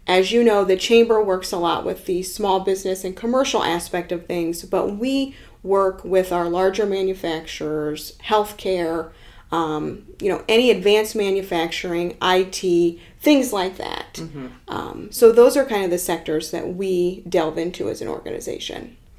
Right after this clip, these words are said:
Speaker 2: How has economic development from year one to today changed?
Speaker 1: Across the board or just locally?
Speaker 2: You can t-, answer both.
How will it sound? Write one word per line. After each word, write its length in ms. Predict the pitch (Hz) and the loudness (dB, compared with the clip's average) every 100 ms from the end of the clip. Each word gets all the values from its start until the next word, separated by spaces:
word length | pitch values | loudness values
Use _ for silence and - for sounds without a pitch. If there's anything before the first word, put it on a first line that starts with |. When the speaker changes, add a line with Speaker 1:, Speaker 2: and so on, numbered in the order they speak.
| - - - - - - - | -20 -20 -20 -20 -20 -20 -18
Speaker 2:
How 300 | - 233 254 | 0 2 2
has 220 | 247 202 | 2 0
economic 640 | - 165 175 165 156 160 | -2 -6 -4 -4 -4 -6
development 640 | 147 147 143 151 147 147 147 | -8 -4 -4 -4 -6 -8 -6
from 380 | 160 143 139 | -4 -4 -4
year 340 | 143 143 156 151 | -6 -2 0 0
one 560 | 143 147 117 110 131 - - | -2 -4 -4 -6 -10 -14 -10
to 100 | 151 | -8
today 880 | - 147 143 151 131 120 98 - - - - - - | -6 -6 0 0 0 -2 -6 -10 -14 -20 -20 -20 -20
changed? 640 | - - - - - - - _ - _ - - - - - - - - - - - _ - | -14 -10 -10 -12 -18 -20 -20 _ -20 _ -20 -20 -20 -20 -20 -20 -20 -20 -20 -20 -20 _ -6
Speaker 1:
Across 440 | 208 214 202 - | 0 4 2 0
the 100 | 190 | -2
board 400 | 185 190 202 214 | 6 8 10 8
or 100 | 190 | 4
just 260 | 190 190 - | 2 0 2
locally? 720 | 170 170 - 92 - 233 - - - - 440 - | 2 2 0 -2 -4 -6 -10 -20 -8 -2 -2 -2
Speaker 2:
You 140 | 269 302 | -4 -2
can 140 | 349 | -2
t-, 300 | - - 196 | -4 -2 0
answer 240 | 196 - | 0 -2
both. 460 | 165 143 175 - | -2 -2 -2 -8